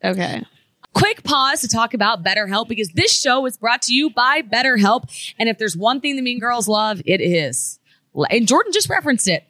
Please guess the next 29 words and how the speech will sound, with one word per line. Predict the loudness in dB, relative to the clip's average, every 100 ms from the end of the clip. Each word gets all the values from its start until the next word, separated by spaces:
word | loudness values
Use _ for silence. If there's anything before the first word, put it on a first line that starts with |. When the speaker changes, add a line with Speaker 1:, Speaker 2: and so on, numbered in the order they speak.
| _
Speaker 2:
therapy. | 2 4 6 4 4
Speaker 1:
I |
go | 4 2 2
all | 2 0
the | -4
time. | -2 -4 -4 -2
Speaker 2:
Getting | 0 2
to | 2
know | 2
yourself | 2 2 2 0 -2
can |
be | 0
a | 0
lifelong | 2 0 0 -6 -8
process, | -2 0 2 0 -2
probably | -4 -2 2 2
ever | 2 -2 -2
evolving | 2 2 2 -2
and | -2 -2 -2
never, | -2 2 2
ever | 2 0 -2
ends, | 0 0 -2
especially | 0 -2 0 0 2 2 2
because, | 2 2 2
as | 0
Jordan | 0 -2 0
chugs | -2 0
her | -2
champagne, | 0 0 -2